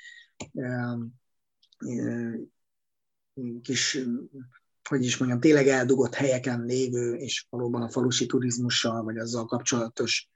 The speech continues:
ö, vendéglátó, ö, kultúrának a, a, hogy mondjam, a, a, a felvirágzása az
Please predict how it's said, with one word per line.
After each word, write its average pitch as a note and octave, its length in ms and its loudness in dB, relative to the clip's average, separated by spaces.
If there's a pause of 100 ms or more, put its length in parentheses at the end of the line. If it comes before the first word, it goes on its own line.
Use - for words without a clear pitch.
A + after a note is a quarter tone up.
(440)
ö, A2+ 280 -2
vendéglátó, F3+ 920 6 (560)
ö, C3+ 560 0 (320)
kultúrának E3 840 6
a, C#3+ 160 4 (300)
a, C3 360 -4 (300)
hogy D3+ 140 -4
mondjam, C#3+ 340 2
a, B2+ 60 -4 (100)
a, - 280 -4
a C#3 40 -2
felvirágzása F#3 960 6
az D3 260 2